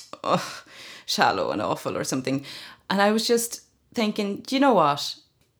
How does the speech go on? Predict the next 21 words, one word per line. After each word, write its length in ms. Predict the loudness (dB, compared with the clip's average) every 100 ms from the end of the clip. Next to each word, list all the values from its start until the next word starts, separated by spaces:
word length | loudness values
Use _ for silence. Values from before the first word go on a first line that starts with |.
| _
If 140 | -2 4
I'm 180 | 4 6
going 180 | 4
to 60 | 2
spend 300 | 0 -2 2
all 340 | 4 6 6 4
my 200 | 2 0
time 400 | -2 -4 -2 0
and 180 | -2
energy 640 | -2 -2 -2 -2 -4 -6 -8
walking 400 | -2 0 0 -2
around 480 | -2 0 0 -2 -4 -4
outside 720 | -4 -4 -2 0 0 -2 -6
conscious 640 | -4 0 0 -2 -4 -6 -8
of 180 | -8
the 100 | -6
fact 280 | 0 0 0
that 120 | -2
I 100 | 0
am 260 | 2 2 4
not 400 | 4 4 2 -6